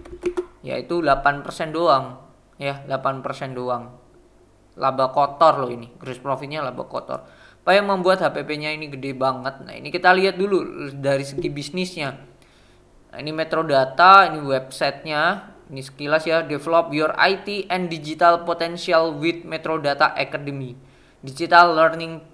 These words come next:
provider." Ini, eh, apa ya, eh, tagline mereka lah ya, tagline mereka.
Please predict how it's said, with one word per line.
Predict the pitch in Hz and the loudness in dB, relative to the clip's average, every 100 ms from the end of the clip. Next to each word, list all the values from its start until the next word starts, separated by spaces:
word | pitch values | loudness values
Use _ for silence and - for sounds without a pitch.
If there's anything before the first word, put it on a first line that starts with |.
| _ | _
provider." | 151 139 147 139 135 131 131 | -6 -4 4 4 4 -2 -6
Ini, | 135 143 143 143 | -10 -8 -8 -8
eh, | - 135 131 131 131 131 131 127 - - - _ _ _ | -6 -4 -2 0 2 2 4 2 -2 -20 -20 _ _ _
apa | 135 - 143 | -8 -2 0
ya, | 131 123 120 - - _ - | 2 0 -4 -8 -20 _ -10
eh, | 135 | -10
tagline | - 156 - 160 156 143 | -4 -4 2 2 4 0
mereka | 147 139 | 0 0
lah | 123 123 | -2 -4
ya, | 123 - _ | -12 -20 _
tagline | - - 127 | -18 -10 -10
mereka. | 127 123 - - - | -10 -14 -10 -10 -10